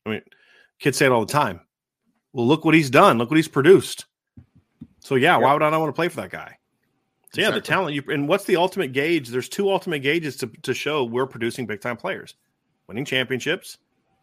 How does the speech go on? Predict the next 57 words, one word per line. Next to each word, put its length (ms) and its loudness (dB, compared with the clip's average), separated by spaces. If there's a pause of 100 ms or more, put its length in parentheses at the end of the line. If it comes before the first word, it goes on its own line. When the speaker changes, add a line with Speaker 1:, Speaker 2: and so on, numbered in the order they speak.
(140)
Speaker 1:
and, 340 -10 (480)
and 160 -14
high 220 -6
N 80 -6
F 100 -8
L 60 -8
draft 280 -8
picks. 340 -20 (600)
Speaker 2:
Yep. 260 -14
Speaker 1:
Notre 200 -4
Dame 180 -2
doesn't 220 -2
have 160 -2
one 160 -2
of 60 -2
those 200 -2
to 80 -14
show 200 -6
right 200 -8
now. 280 -20 (520)
So, 420 -8 (640)
you 120 -6
know, 200 -10
and, 200 -6
and 200 -6
sometimes 480 0
they 80 2
go 100 0
hand 220 -4
in 60 -6
hand 220 -6
to 100 -8
a 40 -6
degree, 260 -2
but 120 -8
not 140 -4
always. 500 -6 (320)
There's 200 -10
plenty 240 -6
of 60 -10
teams 260 -6
with 60 -8
a 40 -6
lot 160 -2
of 60 -2
N 100 -4
F 140 -6
L 60 -6
draft 300 -4
picks 180 -10
that 60 -10
don't 180 -8
have 120 -8
a 60 -14
bunch 240 -10
of 40 -20
championships. 720 -16